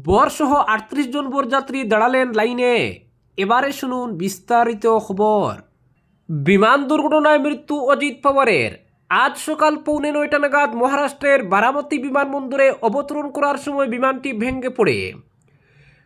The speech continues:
বিমান দুর্ঘটনায় মৃত্যু হয়েছে মহারাষ্ট্রের উপমুখ্যমন্ত্রী অজিত পাওয়ারের। মৃত্যু হয়েছে দুর্ঘটনাগ্রস্ত বিমানে থাকা আরও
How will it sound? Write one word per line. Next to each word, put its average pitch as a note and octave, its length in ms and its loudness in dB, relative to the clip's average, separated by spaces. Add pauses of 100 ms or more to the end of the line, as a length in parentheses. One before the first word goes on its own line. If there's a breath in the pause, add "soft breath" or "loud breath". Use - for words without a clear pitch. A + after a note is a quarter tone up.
(120)
বিমান F#3 480 2
দুর্ঘটনায় D4+ 520 2
মৃত্যু D4 360 -2
হয়েছে C#4+ 340 0
মহারাষ্ট্রের C#4 640 0
উপমুখ্যমন্ত্রী C#4 880 -6
অজিত B3+ 400 -4
পাওয়ারের। G3 440 2 (240)
মৃত্যু F3+ 500 -2
হয়েছে D4 400 2
দুর্ঘটনাগ্রস্ত C4 880 0
বিমানে A#3+ 480 2
থাকা C#4 260 -2
আরও C4+ 260 2